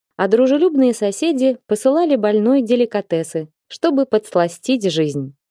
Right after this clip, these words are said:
Каждый день Миранда выносила на улицу громадный раскладной бамбуковый стул с подушками, подножкой и маленькой подставкой для книг.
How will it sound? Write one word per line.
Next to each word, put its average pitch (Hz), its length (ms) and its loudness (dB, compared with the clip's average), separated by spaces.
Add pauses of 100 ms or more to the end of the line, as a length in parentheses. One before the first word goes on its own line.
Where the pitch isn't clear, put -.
(200)
Каждый 180 360 0
день 220 260 2
Миранда 175 580 0
выносила 165 480 -2
на 170 200 -2
улицу 220 340 0
громадный 196 640 -2
раскладной 185 600 0
бамбуковый 175 680 -2
стул 269 480 -2
с - 100 -20
подушками, 156 760 -4 (140)
подножкой 185 800 -2 (160)
и 214 120 2
маленькой 240 600 2
подставкой 208 720 -2
для 185 200 0
книг. 160 480 -6